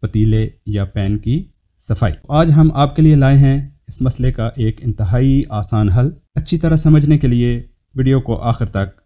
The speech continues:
जरूर देखिएगा। तो शुरू करते हैं। सबसे पहले नॉन स्टिक pen से जब कोई चीज़ जल कर चिपक जाए तो उसको साफ करने के लिए किन बातों का ध्यान में रखना ज़रूरी है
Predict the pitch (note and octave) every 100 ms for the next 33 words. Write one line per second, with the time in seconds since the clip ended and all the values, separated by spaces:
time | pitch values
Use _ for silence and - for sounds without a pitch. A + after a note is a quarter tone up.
0 | - B2+ C3+ G2 F2 - E2 - - _
1 | - C3 - E3+ D#3+ C#3+ D#3+ D#3 D3+ E3
2 | D#3 D3 C3+ C#3+ C3 B2 B2 A#2+ C#3 C3+
3 | C3+ - - A#2+ B2+ B2 A#2 A#2+ _ _
4 | _ A2+ A#2+ A2+ A#2+ B2 A#2 G#2 B2 A#2
5 | A2 G#2 C3 E3+ A2+ G#2 G2 A#2+ _ _
6 | _ _ _ _ _ _ _ F3+ - D#3+
7 | D3+ D3 D3+ - C3 C3+ B2+ A#2+ A#2+ A#2+
8 | - C#3+ A#2 A2 A#2 A2 G#2 G#2 A2 A2+
9 | A2 G#2+ G#2 G#2 G#2 G2 F2+ F2